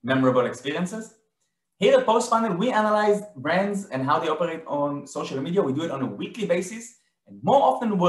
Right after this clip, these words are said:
than not, we are surprised at how, well, often companies are not using these platforms the right way. So here's a reminder, you don't have to be an innovative, uh, digital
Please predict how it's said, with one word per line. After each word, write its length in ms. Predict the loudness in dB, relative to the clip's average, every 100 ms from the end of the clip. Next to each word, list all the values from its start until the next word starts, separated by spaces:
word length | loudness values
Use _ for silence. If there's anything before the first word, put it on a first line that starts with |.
| 2 0
than 160 | -2
not, 260 | 0 -2 -4
we 80 | -6
are 60 |
surprised 540 | -6 -10 -2 -2 -2 -6
at 80 | -10
how, 560 | -2 2 2 2 -2 -12 _ _ _
well, 200 | 2 4
often 340 | 2 2 -2
companies 500 | 2 2 2 0 0
are 180 | 0 0
not 180 | 0 0
using 300 | -2 -2 -2
these 200 | -2 -6
platforms 500 | -4 -4 -2 -4 -6
the 80 | -6
right 440 | -2 0 -2 -6
way. 440 | 0 0 0 -6 -16
So 480 | -4 0 0 0 -12 _ _ -6
here's 160 | -4
a 80 | 0
reminder, 500 | 2 2 2 -2 -4
you 80 | -4
don't 220 | 0 2
have 180 | 2 0
to 60 | -4
be 120 | -4
an 80 | -4
innovative, 580 | -6 -6 -6 -6 -10 -12 _ _ _ _ _ -4
uh, 140 | -4
digital 640 | -4 -8 0 2 2 0